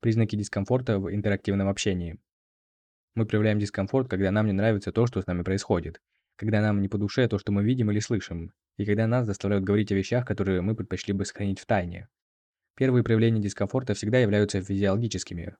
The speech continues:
поскольку вызывают возбуждение лимбического мозга. У нас учащается сердечный ритм, приподнимаются волоски на коже, усиливается потоотделение и учащается дыхание.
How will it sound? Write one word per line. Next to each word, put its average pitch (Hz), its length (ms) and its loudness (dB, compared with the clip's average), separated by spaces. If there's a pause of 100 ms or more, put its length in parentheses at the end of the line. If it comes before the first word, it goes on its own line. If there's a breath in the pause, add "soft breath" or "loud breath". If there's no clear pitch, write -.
поскольку 117 440 0
вызывают 104 400 0
возбуждение 104 560 0
лимбического 95 460 0
мозга. 107 420 0 (560)
У 110 60 0
нас 104 120 2
учащается 104 480 -2
сердечный 101 460 -2
ритм, 98 360 -4 (120)
приподнимаются 104 680 0
волоски 95 320 -2
на 104 120 0
коже, 95 360 0
усиливается 95 480 -2
потоотделение 98 680 2
и 92 80 2
учащается 90 440 -4
дыхание. 90 540 -2